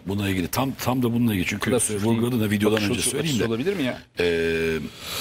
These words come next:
Speaker 1: bu inan-, şey, e, yani ifade özgürlüğü,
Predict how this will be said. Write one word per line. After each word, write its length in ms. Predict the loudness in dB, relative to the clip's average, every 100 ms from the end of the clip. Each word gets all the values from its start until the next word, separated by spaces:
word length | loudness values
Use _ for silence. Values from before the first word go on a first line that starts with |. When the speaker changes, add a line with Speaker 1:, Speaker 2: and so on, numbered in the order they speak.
| -8 -10 -20 -20 _ _ _ _ -20 _
Speaker 1:
bu 140 | -4 0
inan-, 360 | 2 2 0 -2
şey, 360 | -2 -2 -6 -8 -2
e, 40 |
yani 440 | 0 0 0 -4 -4 -10 _ _ _ -6
ifade 380 | -2 0 2 2
özgürlüğü, 600 | 2 0 -2 -2 -2 -4